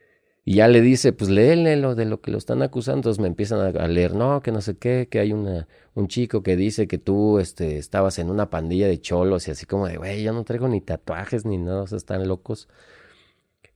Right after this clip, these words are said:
Y, bueno, me empiezan a leer, y bueno, el chiste es que era de un homicidio de un chavo que, este, en unas calles cercanas a donde me agarraron, ¿no?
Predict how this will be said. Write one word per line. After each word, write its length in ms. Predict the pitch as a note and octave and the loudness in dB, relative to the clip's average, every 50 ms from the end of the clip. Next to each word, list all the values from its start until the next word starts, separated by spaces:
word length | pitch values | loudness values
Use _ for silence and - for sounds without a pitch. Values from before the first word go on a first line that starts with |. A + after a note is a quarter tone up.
| _ | _
Y, 600 | - - - B2 A#2 A2+ A2 A2+ A2 G#2+ A2 A2+ A2+ | -10 -2 2 4 6 6 8 8 8 8 6 6 6
bueno, 240 | A2 A#2 A2+ A2+ | 6 6 6 6
me 80 | A2+ A2+ | 6 6
empiezan 400 | G2+ F#2+ - B2+ B2+ A#2 C#3+ D3 | 6 6 6 6 6 6 8 8
a 40 | C#3 | 8
leer, 240 | C3+ C3 C3 C3+ - | 8 8 8 6 4
y 140 | - C#3 B2 | 4 2 4
bueno, 200 | G#2+ A2 G#2 G2 | 4 4 2 2
el 100 | G2 F#2 | 0 0
chiste 280 | - - B2 - - D#3 | -2 -4 -6 -6 -6 -8
es 80 | C3+ | -2
que 100 | - C#3 | 2 4
era 140 | B2+ B2+ B2+ | 6 6 6
de 80 | B2 A2 | 6 6
un 120 | A2+ B2 | 4 4
homicidio 500 | A#2+ A2+ G2+ F2 - - G#2 G#2 G#2 A2 | 4 4 2 2 2 2 2 4 4 4
de 60 | A2+ | 2
un 180 | G#2+ G#2 G#2 F#2+ | 2 2 0 0
chavo 580 | - - G2+ F#2+ G2+ G2+ G#2 G#2+ G#2+ G#2+ G#2+ G2+ | 0 2 2 4 4 4 4 4 4 2 0 -2
que, 140 | G2 F2 D#2+ | -4 -4 -4
este, 680 | D#2+ - - - E2 D#2 D#2 D#2+ D#2+ D#2 D#2 D#2 D#2+ - _ _ _ _ _ _ _ - | -6 -8 -10 -8 -8 -6 -6 -8 -8 -10 -10 -12 -14 -18 _ _ _ _ _ _ _ -10
en 460 | - E2+ D#2+ D#2+ E2+ E2 D#2+ D#2+ E2 | -8 -6 -4 -4 -4 -4 -4 -4 -4
unas 300 | E2 F2 G2 G2 G2+ G2 | -2 -2 0 0 0 -2
calles 280 | - - F#2 G2 G2+ G2 | 0 0 2 2 2 2
cercanas 520 | - G#2+ F2+ - - G2 G2+ G#2+ G#2 G2 | 2 0 0 2 0 0 2 2 2 2
a 40 | A2+ | 2
donde 220 | G2+ F2+ F2 E2 D#2+ | 2 2 2 0 -2
me 120 | D#2+ E2 | -2 -4
agarraron, 440 | D2+ D2 D2 D2 D2 D2 C2+ D2 E2 | -4 -4 -4 -4 -6 -6 -6 -8 -8
¿no? 100 | G#2+ | -10